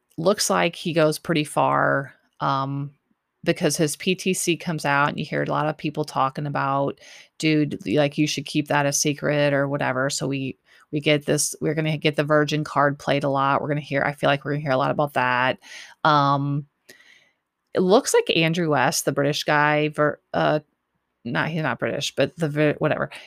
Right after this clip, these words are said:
He, um, looks like he might go far. They show him quite a bit. Um, of course, we see the previews about the guy being there for the wrong reason, and she's done. She's done. "Book my flight home," and she's crying, and she's heart-, she says she's heartbroken.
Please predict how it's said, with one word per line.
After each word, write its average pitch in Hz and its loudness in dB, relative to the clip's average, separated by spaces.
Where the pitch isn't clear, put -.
He, 196 4
um, 143 2
looks 220 0
like 494 -2
he 208 0
might 151 2
go 143 -2
far. - -2
They 160 2
show 226 0
him 202 -2
quite 143 -2
a 139 0
bit. 135 -2
Um, 151 4
of 151 -8
course, 175 2
we 196 2
see 190 0
the 180 2
previews 156 -2
about 160 4
the 165 -2
guy 143 0
being 151 -2
there 151 -2
for 151 -10
the 156 0
wrong 165 0
reason, 151 0
and 147 -2
she's 156 -4
done. 143 -4
She's - -2
done. 180 2
"Book 208 -4
my 214 0
flight 190 -2
home," 185 0
and 165 -6
she's - -8
crying, 180 2
and 160 -2
she's - -6
heart-, - -4
she 196 -4
says 190 0
she's - -6
heartbroken. 165 0